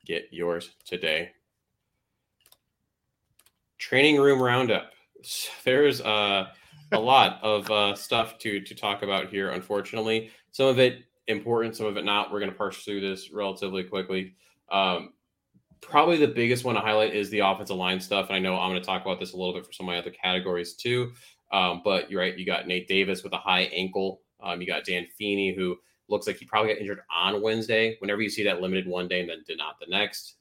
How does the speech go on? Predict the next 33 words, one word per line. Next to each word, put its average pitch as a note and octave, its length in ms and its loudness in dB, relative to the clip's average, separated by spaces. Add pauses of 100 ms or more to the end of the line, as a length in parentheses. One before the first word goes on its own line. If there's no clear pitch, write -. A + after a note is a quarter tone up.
(120)
um, D2+ 300 -8 (280)
probably F2 340 -2
got E2+ 260 -4 (180)
hurt, F2+ 220 -6
unfortunately, E2+ 500 -8
in C#2+ 60 -12
the - 80 -18
practice. F#2+ 480 -4
At D#2+ 80 -12
least D#2 120 -12
that's - 200 -14
what, E2 120 -12 (200)
usually F2 300 -8
what - 80 -8
we D2+ 60 -14
see. F#2+ 400 -4 (600)
Uh, F2+ 100 0
so F2+ 140 -4
now E2+ 100 0
you F2 100 2
don't E2 200 -4
have E2+ 180 -2
your, D#2 260 -6
I D2 40 -10
guess, D2 180 -8
third D#2+ 320 -8
center F#2 380 -2
is - 120 -10
<laughs> - 0 -
what - 160 -2
you're A#2 80 -4
looking A2 280 0
at. G2 180 4